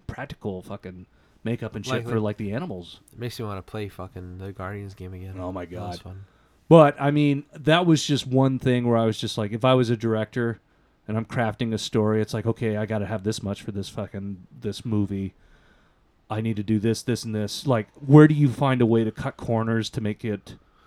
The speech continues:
Speaker 1: you know, so you can, like, keep your budget but have your story too?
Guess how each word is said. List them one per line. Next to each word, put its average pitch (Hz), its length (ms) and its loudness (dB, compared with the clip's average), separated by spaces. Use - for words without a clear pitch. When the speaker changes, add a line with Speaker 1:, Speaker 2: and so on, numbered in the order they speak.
Speaker 1:
you 110 100 -2
know, 92 300 -4
so - 140 0
you 110 100 2
can, 107 120 -4
like, 101 240 -4
keep - 220 -4
your 113 100 0
budget 104 480 -2
but 107 160 -4
have 107 180 -6
your 107 100 -2
story 104 380 -4
too? 110 400 -2